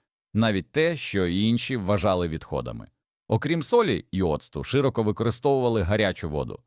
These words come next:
Наприклад, коли чистили колодязь або мили казан після варіння,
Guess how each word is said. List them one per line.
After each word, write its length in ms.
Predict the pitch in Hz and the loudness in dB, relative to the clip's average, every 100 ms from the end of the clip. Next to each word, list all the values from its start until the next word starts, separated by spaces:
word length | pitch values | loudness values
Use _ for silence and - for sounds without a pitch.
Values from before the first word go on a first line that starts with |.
| _ _ _ _ | _ _ _ _
Наприклад, 680 | 107 117 113 190 165 113 - | 2 2 2 -2 0 -2 0
коли 260 | 117 120 | 0 2
чистили 500 | 120 147 135 104 98 | 0 -2 -2 0 -2
колодязь 680 | 87 110 120 120 92 80 - - | 0 2 4 4 2 -4 -6 0
або 300 | 92 95 117 | 2 4 4
мили 380 | 135 156 131 | 4 4 2
казан 420 | 98 107 98 131 120 | 2 2 2 2 0
після 320 | 110 - 92 | -4 0 2
варіння, 540 | 92 98 90 73 65 | 2 2 0 -2 -6